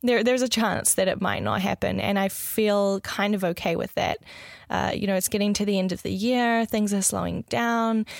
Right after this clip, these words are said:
Some people, like Paul Jarvis, who I follow quite a bit, literally takes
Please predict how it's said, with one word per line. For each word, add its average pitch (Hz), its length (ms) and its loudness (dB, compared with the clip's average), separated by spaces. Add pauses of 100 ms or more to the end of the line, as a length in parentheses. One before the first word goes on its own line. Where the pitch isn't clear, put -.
(160)
Some 262 280 2
people, 220 600 2
like 190 460 0
Paul 208 260 0
Jarvis, 190 540 2
who 214 100 0
I 190 400 2
follow 196 280 2
quite 190 200 0
a 185 60 0
bit, 175 320 0
literally 208 500 0
takes - 580 -2